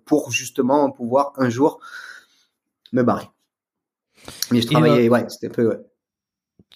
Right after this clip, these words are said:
Speaker 2: quand, quand tu, quand tu fais tes premières vidéos, là, tu, tu sens que t'as un... Alors, mis à part le côté créatif, tout ça que t'aimais bien, ce qui fait que, euh, mettre un joli emballage,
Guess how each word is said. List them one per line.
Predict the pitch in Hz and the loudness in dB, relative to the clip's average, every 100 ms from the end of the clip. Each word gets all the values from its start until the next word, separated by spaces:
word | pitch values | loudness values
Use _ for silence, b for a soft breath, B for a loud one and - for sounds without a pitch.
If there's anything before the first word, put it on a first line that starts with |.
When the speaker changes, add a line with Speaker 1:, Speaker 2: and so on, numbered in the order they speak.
| _ - - | _ -14 -2
Speaker 2:
quand, | 214 - | -2 2
quand | 202 | 0
tu, | - 208 180 | 0 2 2
quand | 160 190 | 2 -2
tu | 202 | -2
fais | - | -4
tes | 180 | -2
premières | - 175 | 0 2
vidéos, | 160 160 170 135 | 2 2 2 2
là, | 107 101 95 92 - - | -2 -4 -8 -10 -14 -18
tu, | - 104 101 92 87 - _ | -16 -12 -10 -12 -14 -18 _
tu | - 135 | -6 -2
sens | - 135 - | 0 0 0
que | |
t'as | 156 156 135 | 0 2 2
un... | 127 117 | 2 0
Alors, | - 123 - | 0 -2 4
mis | 165 190 | 4 6
à | 185 | 4
part | 196 | 4
le | 156 | 2
côté | - 147 156 | 0 -2 -2
créatif, | - 139 - 156 | 0 -2 -2 -6
tout | - | -6
ça | - 135 | -6 -6
que | |
t'aimais | 117 117 | -4 -4
bien, | 123 147 151 | 0 -2 -2
ce | 147 | -6
qui | - | -8
fait | - 135 | -6 -2
que, | 110 | -2
euh, | 101 87 92 - | -4 -8 -14 -14
mettre | 107 135 - | -4 -2 0
un | 120 | 2
joli | 127 139 | 2 4
emballage, | 123 123 127 127 113 | 4 4 6 4 2